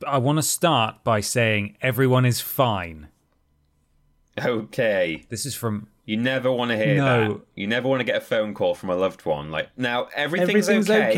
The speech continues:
Speaker 1: okay,
Speaker 2: We're,
Speaker 1: but
Speaker 2: we're fine."
Speaker 1: Roblox bricked my P C.
Speaker 2: <laughs>
Speaker 1: Uh, this is from
Speaker 2: Okay.
Speaker 1: Jordan Ollerman over at I G N. We both went sort of delving
Speaker 2: Oh.
Speaker 1: into the internet a little bit further than Kotaku this week to find weird news.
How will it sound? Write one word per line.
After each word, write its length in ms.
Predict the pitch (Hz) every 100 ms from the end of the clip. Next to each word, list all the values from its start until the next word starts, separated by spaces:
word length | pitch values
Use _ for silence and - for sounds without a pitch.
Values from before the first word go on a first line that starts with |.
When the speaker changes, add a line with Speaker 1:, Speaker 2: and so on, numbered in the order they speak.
| 139
Speaker 1:
okay, 40 |
Speaker 2:
We're, 300 | 131 127 - - -
Speaker 1:
but 320 | 151 135 - -
Speaker 2:
we're 140 | 135
fine." 580 | 139 - 165 143 170 147
Speaker 1:
Roblox 260 | 165 - -
bricked 360 | - 156 156 -
my 160 | 135 127
P 280 | - 127
C. 480 | 120 - 101 85 80 _ _ _
Speaker 2:
<laughs> 80 | - - - - 139 - _
Speaker 1:
Uh, 220 | 107 107
this 220 | 107 131
is 180 | 165 -
from 380 | - - 123 117
Speaker 2:
Okay. 220 | 110 78 -
Speaker 1:
Jordan 500 | - 160 180 139 120
Ollerman 640 | 107 139 160 98 85 92 -
over 240 | 135 135 151
at 80 | 117
I 300 | 123 160 170
G 260 | 165 185
N. 340 | 185 214 175 - _ -
We 120 | 139
both 280 | 135 185 196
went 220 | 180 143
sort 140 | - 120
of 140 | 98
delving 500 | 120 110 104 104 101
Speaker 2:
Oh. 20 |
Speaker 1:
into 180 | 98 95
the 120 | 107
internet 420 | 101 98 98 90 85
a 40 |
little 180 | 90 87
bit 180 | 101 104
further 300 | 104 98 98
than 200 | 87 90
Kotaku 540 | - - 117 117 104
this 200 | 92 87 -
week 260 | 87 -
to 120 | -
find 340 | - 98 92 87
weird 280 | 95 95 101
news. 460 | 113 101 87 -